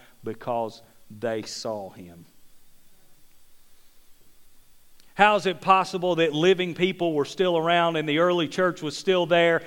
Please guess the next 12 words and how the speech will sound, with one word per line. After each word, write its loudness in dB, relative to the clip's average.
and -2
people 2
testified 4
that 0
they 4
saw 2
him? 0
Because 0
they -2
really -4
saw -8
him. -20